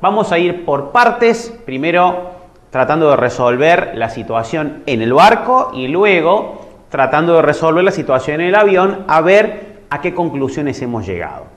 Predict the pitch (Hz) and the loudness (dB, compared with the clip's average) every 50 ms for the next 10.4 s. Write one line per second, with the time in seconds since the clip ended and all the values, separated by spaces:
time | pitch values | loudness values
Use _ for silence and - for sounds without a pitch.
0 | - _ _ _ _ - _ - - _ _ - 151 135 85 76 73 - - - | -20 _ _ _ _ -20 _ -20 -20 _ _ -4 -2 -2 -2 -2 -6 -12 -16 -18
1 | - - - - _ _ _ _ _ _ _ _ - 196 180 214 214 - 269 262 | -20 -20 -20 -20 _ _ _ _ _ _ _ _ -10 -2 -2 0 0 2 2 2
2 | - 214 202 170 160 131 160 147 135 - - 101 85 - 80 76 - - - - | 4 4 4 2 2 2 2 0 0 0 -2 -8 -8 -8 -12 -12 -14 -16 -20 -20
3 | - - - _ - - 170 175 190 202 202 294 294 302 302 277 269 262 269 - | -20 -20 -20 _ -12 -10 -6 -2 -2 -2 -2 -2 -4 0 2 2 2 2 0 -4
4 | - - - - - - - 143 135 135 139 143 143 139 170 131 104 92 92 87 | -8 -10 -14 -16 -10 -4 -2 0 2 2 2 0 0 2 2 2 2 2 -2 -6
5 | 82 - - - 113 110 131 120 123 127 120 - 110 92 92 90 90 - 113 104 | -6 -10 -12 -12 -10 -6 -4 -4 -2 -2 0 -2 -2 -2 -4 -8 -8 -6 -4 -4
6 | - 113 117 120 123 131 131 - 233 240 240 - - - 110 95 87 - - - | -2 -2 -2 -2 -2 -4 -6 -4 -4 -2 -2 -2 -4 -4 -6 -6 -6 -6 -12 -18
7 | - - 117 117 123 139 - - 117 110 110 113 113 - 127 135 147 175 190 170 | -14 -8 -4 -2 -2 -2 -2 -2 -4 -4 -4 -4 -4 -4 -4 -4 -2 -2 -2 -2
8 | 123 120 135 127 - 120 113 - - 156 156 147 113 - 110 98 101 107 120 147 | -2 -4 -6 -4 -4 -6 -6 -6 -8 -8 -6 -6 -8 -8 -8 -6 -6 -4 -2 0
9 | 202 202 156 123 101 - 98 92 92 92 95 101 120 131 135 123 - - 123 127 | 2 2 2 2 0 -2 -6 -6 -6 -6 -6 -4 -2 0 0 0 0 0 0 0
10 | 139 156 - - - - - | 0 -2 -4 -10 -18 -20 -16